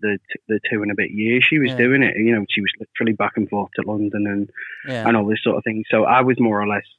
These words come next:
Speaker 1: um, childcare for,
Speaker 2: Yeah.
Speaker 1: uh, at that, at that stage. Um, that might have been that, you know, you saying about, like,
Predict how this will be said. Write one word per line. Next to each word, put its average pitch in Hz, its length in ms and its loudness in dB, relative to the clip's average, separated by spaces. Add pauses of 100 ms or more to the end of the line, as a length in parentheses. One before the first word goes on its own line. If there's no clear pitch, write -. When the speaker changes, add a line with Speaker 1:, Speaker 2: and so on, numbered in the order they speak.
(120)
Speaker 1:
um, 95 360 -4 (720)
childcare 120 640 2
for, 117 220 0
Speaker 2:
Yeah. 131 80 -8 (140)
Speaker 1:
uh, 101 240 -4
at - 80 -12
that, 104 180 -4
at 104 160 -4
that 107 160 -2 (140)
stage. 104 340 -2 (420)
Um, 120 500 2 (800)
that 175 140 0
might 185 460 2
have 156 180 -6
been 151 440 2 (2250)
that, 143 180 0
you 143 160 2
know, 147 140 2
you 143 180 2 (120)
saying 143 220 2
about, 120 220 -2
like, 107 140 -4